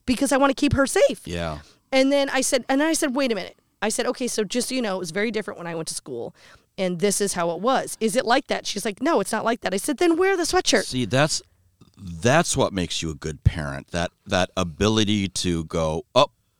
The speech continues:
Speaker 2: hold on. This, this is why I said that."
Speaker 1: G-, well, 'cause it hit
Speaker 2: You
Speaker 1: me,
Speaker 2: know?
Speaker 1: 'cause I'm like,
Speaker 2: Yeah.
Speaker 1: "Why am I having this? Why can't she wear it?"
Speaker 2: Right.
Speaker 1: So again, a-,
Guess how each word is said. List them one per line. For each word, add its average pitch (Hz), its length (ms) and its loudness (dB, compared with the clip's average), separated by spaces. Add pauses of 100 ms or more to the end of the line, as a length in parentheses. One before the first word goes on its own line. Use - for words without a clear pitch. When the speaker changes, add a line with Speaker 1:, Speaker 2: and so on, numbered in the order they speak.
(220)
Speaker 2:
hold 117 160 2
on. 80 160 -2 (880)
This, 107 320 -4 (300)
this 123 240 -4
is 101 140 -4
why 82 180 -2
I - 100 -8
said 78 300 -8
that." - 280 -18 (120)
Speaker 1:
G-, 285 320 -4
well, 330 140 2
'cause 262 140 -4
it 277 100 0
hit 285 180 0
Speaker 2:
You - 60 -4
Speaker 1:
me, 254 60 -2
Speaker 2:
know? - 40 -2
Speaker 1:
'cause - 120 -4
I'm 240 100 0
like, 220 140 -4
Speaker 2:
Yeah. 214 140 2
Speaker 1:
"Why 311 100 6
am 339 180 4
I 240 100 2
having 214 380 0
this? 180 420 -2 (480)
Why 311 160 6
can't 392 320 -2
she - 180 2
wear 165 260 -8
it?" - 220 -16 (240)
Speaker 2:
Right. 82 160 -6
Speaker 1:
So 302 260 2
again, 254 420 -2
a-, - 120 -8